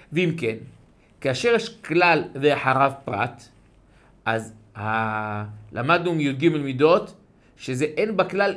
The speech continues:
אלא מה שבפרט. אומנם התורה אמרה למינהו, משמע כל דבר שדומה לזה, אבל דווקא דבר שדומה לזה לגמרי.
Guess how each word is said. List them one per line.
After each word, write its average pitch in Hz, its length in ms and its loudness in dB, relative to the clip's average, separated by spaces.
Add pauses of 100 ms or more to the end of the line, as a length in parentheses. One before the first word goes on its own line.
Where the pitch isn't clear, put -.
אלא 226 460 0
מה 220 140 -2
שבפרט. 208 720 -2 (840)
אומנם 165 340 0
התורה 180 360 6
אמרה 165 260 4
למינהו, 147 800 2 (460)
משמע 196 480 2
כל 233 200 6
דבר 226 260 6
שדומה 240 480 4
לזה, 220 300 4
אבל 139 240 2
דווקא 226 360 2
דבר 214 300 4
שדומה 226 400 2
לזה 240 300 4
לגמרי. 170 560 4